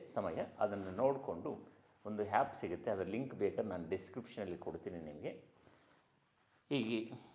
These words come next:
ಆದ ನಂತರ ಈ ತುಪ್ಪವನ್ನು ಕೂಡ ಒಂದು ಸ್ವಲ್ಪ ಈ ರೀತಿ ತೆಳುವಾದ ರೀತಿ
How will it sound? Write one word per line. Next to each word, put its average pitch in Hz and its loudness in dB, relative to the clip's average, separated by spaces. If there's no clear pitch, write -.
ಆದ 110 12
ನಂತರ 101 2
ಈ 131 6
ತುಪ್ಪವನ್ನು 135 8
ಕೂಡ 143 2
ಒಂದು 123 4
ಸ್ವಲ್ಪ 120 4
ಈ 110 6
ರೀತಿ 104 4
ತೆಳುವಾದ 123 12
ರೀತಿ 107 6